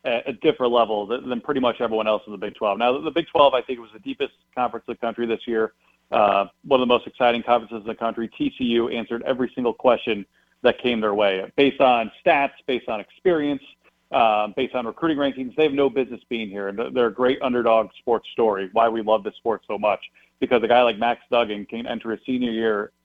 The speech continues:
as a backup in week one to Chandler Morris and not only take over the starting job, but finish as the runner-up for the Heisman Trophy and get Sonny Dykes to the college football playoff in his first year as a head coach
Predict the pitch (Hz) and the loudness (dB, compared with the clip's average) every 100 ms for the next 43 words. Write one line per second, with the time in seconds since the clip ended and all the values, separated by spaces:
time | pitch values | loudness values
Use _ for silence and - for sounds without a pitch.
0 | 120 101 104 120 123 - 98 110 104 117 | -8 -6 0 4 4 2 -4 -4 -8 -8
1 | 110 110 101 95 _ _ - 123 120 110 | 0 2 2 -2 _ _ -14 -6 -2 -2
2 | 107 110 104 98 - - _ _ _ - | 0 2 2 2 -6 -20 _ _ _ -4
3 | 113 107 107 131 131 127 117 - 131 123 | -2 0 4 6 6 2 -2 -4 -4 -2
4 | 113 104 127 113 104 110 107 104 104 127 | -4 -6 -4 -4 -2 0 0 -2 -8 -8
5 | 117 113 104 107 107 107 107 110 - 107 | -8 -10 -10 -4 -4 -2 -2 -2 -4 -8
6 | 101 110 104 104 110 101 107 95 _ _ | -4 -4 -6 -4 -2 -2 -6 -8 _ _
7 | - 110 117 117 123 117 110 110 - 110 | -6 0 0 0 -2 -2 2 2 0 -8
8 | 101 113 107 110 104 98 113 104 98 101 | -4 0 -2 -2 -4 -4 0 0 -2 -8
9 | - 113 - 110 98 92 98 107 101 | -6 -8 -6 -10 -10 -10 -10 -8 -8